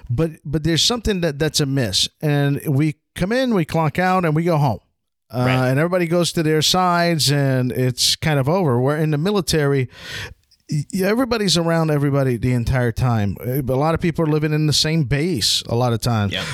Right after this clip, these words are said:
Speaker 1: When you guys are out in the theater of wherever war you're fighting or whatever mission you're in, you know, you guys are together, hanging out at all times. You're joking with, that camaraderie is continuous.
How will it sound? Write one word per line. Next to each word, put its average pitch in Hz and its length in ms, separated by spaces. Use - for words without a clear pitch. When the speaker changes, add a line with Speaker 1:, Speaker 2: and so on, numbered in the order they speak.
Speaker 1:
When 139 220
you 160 100
guys 165 360
are 156 120
out 160 220
in 156 100
the 139 80
theater 165 480
of 151 220
wherever 151 540
war 147 800
you're 160 160
fighting 151 520
or 139 120
whatever 147 400
mission 151 480
you're 147 180
in, 156 300
you 170 120
know, 156 140
you 156 140
guys 156 200
are 151 60
together, 151 440
hanging 147 320
out 156 180
at 139 80
all 151 160
times. 170 440
You're 135 120
joking 151 440
with, 131 160
that 135 200
camaraderie 165 880
is 151 200
continuous. 147 800